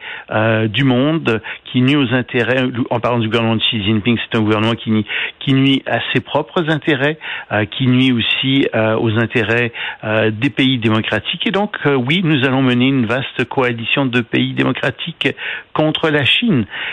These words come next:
Et ça, c'était, si tu veux, c'est, c'est en train de sortir, euh, depuis quelques jours, mais c'est quelque chose qui se préparait, je t'en ai parlé, qui se préparait depuis des mois, sinon des années. Tu sais, je te disais, tous les rapports,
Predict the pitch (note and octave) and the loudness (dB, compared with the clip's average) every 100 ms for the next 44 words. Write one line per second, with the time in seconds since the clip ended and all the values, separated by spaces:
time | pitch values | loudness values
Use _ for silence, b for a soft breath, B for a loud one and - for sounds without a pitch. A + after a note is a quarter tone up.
0 | B - - C4 G#3 - E3 D#3 F3+ F#3+ | B -2 0 0 0 0 0 0 0 2
1 | F#3 - D3 A#3 - E3 D3+ B - - | 2 0 -2 -2 0 -2 -2 B -8 -6
2 | E3 E3 A3+ G#3+ D#3 B2 - F#3+ D#3+ A2+ | -4 -2 0 0 -2 -4 -2 0 0 0
3 | A#2 A#2 A2+ A2 G#2+ A2+ - C#3+ C3+ - | 0 2 2 0 -2 -4 -4 -2 -2 0
4 | A#2 - A#2 A2+ G3+ D4 B B B - | -2 0 0 2 2 0 B B B 0
5 | A#3+ A#3+ D#3+ C#3 A#2 B2 - E3+ B2+ - | 2 2 0 0 0 0 0 0 0 -2
6 | B2+ A2+ - D3 C3+ A2+ A#2+ C#3+ - A2 | -2 -2 -2 -2 0 -2 0 0 0 0
7 | A2+ A2 F#2+ G2+ C#3 B B B - - | 0 0 -2 0 0 B B B -4 -2
8 | C3+ C3+ B2 A#2+ A#2+ A2+ A#2 A2+ A2 B2+ | 0 -2 0 0 0 -2 -2 0 2 2
9 | B2 - A#2+ A#2 G#2+ G#2 G2 G#2+ A2 E3 | 0 0 2 2 2 2 2 2 2 0
10 | B B B - D3+ - A#2+ G2+ A2 D3 | B B B -2 0 0 0 0 2 0
11 | - _ - - A3+ C#3 G#2 G#2+ - B2+ | -4 _ -4 0 2 2 0 -2 0 0
12 | A2+ | 0